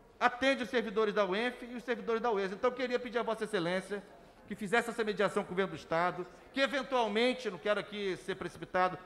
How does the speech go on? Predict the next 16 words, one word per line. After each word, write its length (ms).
mas 140
que 100
eventualmente 680
a 20
Assembleia 320
Legislativa 580
pudesse 320
considerar 460
a 40
partic-, 300
a 60
possibilidade 520
de 60
participar 800
desse 280
esforço, 600